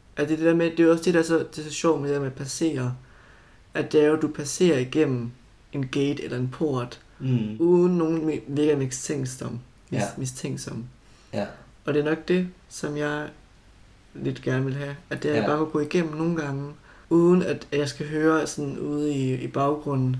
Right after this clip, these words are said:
Speaker 1: han, hun, kvinde,
Speaker 2: Mm.
Speaker 1: mærkeligt navn.
Speaker 2: Ja.
Speaker 1: Øhm, det gad jeg godt nogle gange.
Speaker 2: Det giver
Speaker 1: Men
Speaker 2: god mening.
Speaker 1: jeg synes, det er mega fedt for andre. Altså, det er bare,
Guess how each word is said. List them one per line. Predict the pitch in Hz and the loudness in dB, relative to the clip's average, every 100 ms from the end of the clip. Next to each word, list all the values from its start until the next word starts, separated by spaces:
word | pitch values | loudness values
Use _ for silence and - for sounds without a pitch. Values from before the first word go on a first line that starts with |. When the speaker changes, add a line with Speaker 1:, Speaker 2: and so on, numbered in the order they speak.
| 127 | -2
Speaker 1:
han, | 156 151 160 | -4 -2 -4
hun, | 156 165 156 156 156 - - - | -4 -4 -2 -6 -10 -20 -20 -20
kvinde, | - 156 131 - 156 - | -4 -2 2 2 0 -4
Speaker 2:
Mm. | - | -6
Speaker 1:
mærkeligt | 147 139 - - | -4 -4 -6 -8
navn. | 151 151 139 131 127 - - | -4 -2 -2 -2 -4 -10 -12
Speaker 2:
Ja. | 120 101 - - - _ _ _ - | -10 -10 -12 -20 -20 _ _ _ -6
Speaker 1:
Øhm, | 143 139 131 127 123 - - - - | -4 -2 -2 -4 -6 -10 -20 -6 0
det | 165 | 2
gad | 139 | 2
jeg | 117 | 0
godt | 117 113 | -4 -8
nogle | 131 123 123 | -6 -4 -4
gange. | 123 123 127 - - - - - - | -6 -6 -8 -10 -20 -20 -20 -20 -8
Speaker 2:
Det | 113 | -2
giver | 147 | 0
Speaker 1:
Men | 143 | 0
Speaker 2:
god | 113 | -2
mening. | 101 98 | -2 -2
Speaker 1:
jeg | 147 | -2
synes, | 107 175 165 | 2 2 4
det | 147 | 0
er | |
mega | 139 143 143 139 | 2 2 2 0
fedt | 147 147 - | -2 -2 -6
for | - - | -8 -6
andre. | - 127 131 131 131 127 - - | -2 -2 -2 -2 -4 -10 -16 -10
Altså, | 147 | -6
det | 143 156 | 2 2
er | |
bare, | 156 135 135 135 | 4 0 0 -2